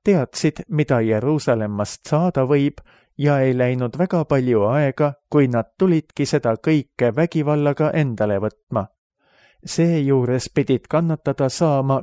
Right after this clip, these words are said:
ka Hiskia enda järeltulijad. Loen kaheksateistkümnenda salmi. „Ja sinu poegadest, kes sinust põlvnevad, kes sulle sünnivad, võetakse mõned,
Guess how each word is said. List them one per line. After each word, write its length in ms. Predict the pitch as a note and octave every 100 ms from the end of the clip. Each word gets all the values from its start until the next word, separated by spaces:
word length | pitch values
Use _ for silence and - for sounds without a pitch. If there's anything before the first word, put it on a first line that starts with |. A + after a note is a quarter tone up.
| -
ka 140 | C#3 A#2
Hiskia 640 | D#3+ - - D3 C3+ A#2
enda 320 | D3+ D#3 D#3+
järeltulijad. 920 | D#3+ D#3+ A2 G2+ A#2 G#2 G#2 G2 - _ _ _ _ _ - - -
Loen 340 | D3 D3+ D3
kaheksateistkümnenda 1120 | C#3+ D3 D3+ - E3 D3+ - - A#2+ A2+ G#2 G#2
salmi. 580 | - A#2 A2+ G#2+ G2+ _ _ _ _ _ _ _ _ _ _ _ _ _ _ _ _ - _ _
„Ja 300 | E3 C3+ B2+
sinu 400 | - E3+ C#3 G2
poegadest, 840 | - F3 F#3 C#3 C3 C3+ C3 - - _
kes 300 | C#3+ - -
sinust 460 | E3+ C3 G2+ - - D3+
põlvnevad, 680 | F3+ D3+ C#3+ C#3 C3+ - - _ _
kes 240 | D3+ - -
sulle 320 | D3+ A2+ G2+
sünnivad, 680 | - F3 D#3 C#3 B2+ - - _ -
võetakse 680 | D#3 C#3+ - A#2 - - G2+
mõned, 440 | A2+ D3 C#3 -